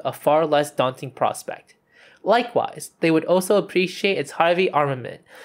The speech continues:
even as though roughly half of the P sixty-ones lacked the remotely operated turret. They could still make short work of any aircraft it came across with its four twenty millimeter cannons. Its avionics were quite impressive, especially its S C R seven twenty,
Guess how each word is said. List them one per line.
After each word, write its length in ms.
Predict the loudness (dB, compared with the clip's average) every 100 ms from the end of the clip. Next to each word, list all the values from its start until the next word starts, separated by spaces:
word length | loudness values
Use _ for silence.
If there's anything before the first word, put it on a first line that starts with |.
| -16 -4
even 320 | 0 2 0
as 280 | 0 -2 2
though 260 | 2 2
roughly 400 | 2 0 2 0
half 340 | 2 0 0 -2
of 120 | -6
the 80 | -6
P 200 | -4 -4
sixty-ones 720 | -4 0 2 4 2 -2 -2
lacked 440 | 0 0 -4 -4
the 100 | -2
remotely 460 | 0 -2 -2 -2 0
operated 440 | 0 2 2 0
turret. 360 | -6 -10 -10 _ -20 -20 -10 -2
They 120 | 2
could 160 | 0
still 260 | 2 2 2
make 220 | 2 -2
short 280 | 0 0 2
work 200 | 2 2
of 120 | 0 0
any 260 | 0 0
aircraft 480 | 0 0 0 0 0
it 140 | -6
came 180 | 0 -2
across 440 | -2 -2 -2 -2 -8
with 120 | -12
its 160 | -12
four 340 | -2 2 4 2
twenty 300 | 0 -2 -2
millimeter 420 | -4 -4 -6 -8
cannons. 600 | -6 -6 -6 -12 -18 -20 _ _ _ _ _ _ _ _ _
Its 200 | -4 0
avionics 680 | 0 2 2 4 2 -2 -10
were 60 | -8
quite 280 | -2 -2
impressive, 600 | -2 -2 -2 0 -4 -10 _ -20 -10 -4
especially 520 | 0 0 2 4 4
its 240 | 4 0 -2
S 240 | -2 -2
C 180 | -6 -2
R 260 | 2 2 2
seven 340 | 0 0 0
twenty, 440 | -6 -4 -4 -6